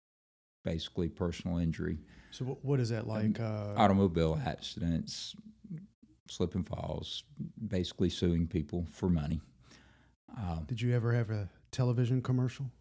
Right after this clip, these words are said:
Speaker 1: I did not.
Speaker 2: Okay, all right.
Speaker 1: Uh, I was with a firm that, that actually didn't,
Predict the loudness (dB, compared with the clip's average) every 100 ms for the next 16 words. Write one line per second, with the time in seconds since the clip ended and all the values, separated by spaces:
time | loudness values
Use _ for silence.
0 | -20 _ -2 0 2 0 -2 -6 -4 -4
1 | -2 -6 -14 -14 -12 -10 -12 _ -20 -20
2 | _ -6 -4 -4 -6 -6 -4 -4 -4 -4
3 | 0 4 4 2 -2 -2 -2 -2 -4 -6
4 | -6 -4 -2 -2 -4 -20 -20 -14 -2 -2
5 | 0